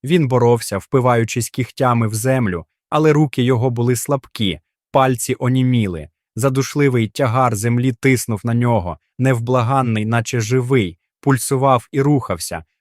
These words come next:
маючи намір розчавити його ще глибше у своїх глибинах. Голос відлунював у темряві, спочатку слабкий, але дедалі гучніший,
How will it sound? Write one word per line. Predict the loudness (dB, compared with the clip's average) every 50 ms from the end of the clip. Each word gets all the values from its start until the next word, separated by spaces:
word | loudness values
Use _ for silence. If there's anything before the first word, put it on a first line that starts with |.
| _ -2
маючи | 0 0 0 0 -2 -2 -4 -4 -4
намір | -2 0 0 0 0 0 -2 -2
розчавити | -2 -2 -4 -4 -4 -2 0 0 0 0 -2 -2 -4 -2
його | -2 -2 -2 0 -2 -2
ще | -4 -4 -4 -4 -2
глибше | -2 0 0 0 0 0 -4 -8 -8 -10 -10 _ _ _ _ -6
у | -6 -6
своїх | -4 -2 0 0 0 0 0 -2 -4 -8
глибинах. | -6 -4 -2 -2 0 0 0 0 0 -2 -6 -10 -14 _ _ _ _ _ _ -8
Голос | -4 0 2 2 2 2 0 -2 -4 -6
відлунював | -4 -4 -4 -2 0 0 2 2 2 2 0 0 -2 -4 -4 _
у | -8 -6
темряві, | -2 0 0 0 0 0 -4 -6 -6 -8 -10 -14 _ _ _ _
спочатку | -14 -8 -4 -4 -2 -2 -2 -2 -2 -4 -6
слабкий, | -6 -4 -4 -4 -6 -6 -6 -4 -2 -2 -2 -4 -8 _ _ _ _ _
але | -4 0 2 2 2
дедалі | 0 0 0 0 0 0 0 0
гучніший, | 0 0 -2 -2 -2 -2 0 0 0 0 -2 -4 -8 -10 -12 -12